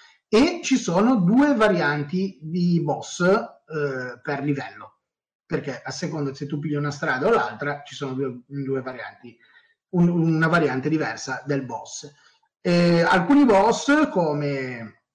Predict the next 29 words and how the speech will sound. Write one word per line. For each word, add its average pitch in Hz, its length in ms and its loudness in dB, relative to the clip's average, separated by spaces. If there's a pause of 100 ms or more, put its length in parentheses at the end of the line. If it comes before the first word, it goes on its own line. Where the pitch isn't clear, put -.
(440)
uno 165 220 0
che 147 280 -2
spero 151 340 2
di, 135 300 2
di, 123 180 -6
di 127 140 -6
farvi 139 420 -4
arrivare 131 560 -4
a 139 80 -8
vedere, 170 640 0 (220)
saranno 156 420 2
addirittura 170 800 2
proprio 151 540 -2 (460)
il 226 180 6
livello. 156 520 4
Il 165 120 4
livello 202 380 6
sono 165 280 0
questi 170 300 -4
pesci 175 420 2
giganteschi, 156 520 -2
queste 143 360 -6
navi 135 500 -2
mostruose, 139 920 -6 (420)
eh, 139 300 -6 (120)
a - 80 0
uso 160 340 2
di 185 140 2
pesce, 208 840 -2